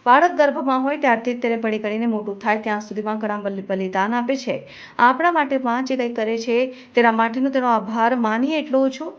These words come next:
મા પ્રત્યેની લાગણી અને આભાર વ્યક્ત કરવા માટે મે મહિનાના બીજા રવિવારે દુનિયાભરમાં મધર્સ ડે ઉજવવામાં આવે છે. આ વર્ષે મધર્સ ડે બારમી મે બે હજાર ચોવીસના રોજ ઉજવાશે. આ દિવસે પોતાની મા માટે કંઈ ખાસ કરીને તેના પ્રત્યેની લાગણી વ્યક્ત કરવી જોઈએ.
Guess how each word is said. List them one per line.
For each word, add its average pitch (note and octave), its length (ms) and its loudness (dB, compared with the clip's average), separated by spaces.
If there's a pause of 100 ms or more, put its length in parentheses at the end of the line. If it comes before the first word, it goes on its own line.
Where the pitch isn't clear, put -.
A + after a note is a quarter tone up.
મા G3+ 180 4
પ્રત્યેની G#3 480 0
લાગણી G#3+ 400 2 (100)
અને G3 180 -2
આભાર F#3+ 460 2
વ્યક્ત A3 240 -2
કરવા G#3 260 2
માટે G3+ 300 2 (100)
મે G#3 180 -4
મહિનાના G#3+ 460 2 (600)
બીજા C4+ 280 4
રવિવારે D#4+ 380 0
દુનિયાભરમાં C4 540 0
મધર્સ A#3 300 -4
ડે A#3 80 0
ઉજવવામાં A#3 400 -2
આવે A3 140 -4
છે. A#3+ 180 -6
આ A#3 280 -2
વર્ષે G3 280 -6
મધર્સ G3 340 -8
ડે A#3 160 2 (120)
બારમી G3 440 2
મે G3+ 160 -2 (480)
બે A#3+ 140 8
હજાર C#4+ 200 6
ચોવીસના D#4+ 360 0
રોજ C#4 200 2
ઉજવાશે. C4 400 2
આ C#4+ 120 2
દિવસે A#3 340 2 (300)
પોતાની D#4 460 4
મા A3+ 180 4
માટે C4+ 240 2
કંઈ B3+ 180 2
ખાસ A#3 280 2
કરીને A3 300 0
તેના G#3 220 2
પ્રત્યેની G#3+ 420 0
લાગણી G3 320 2
વ્યક્ત G3 220 -6
કરવી A#3+ 260 0
જોઈએ. A3+ 300 2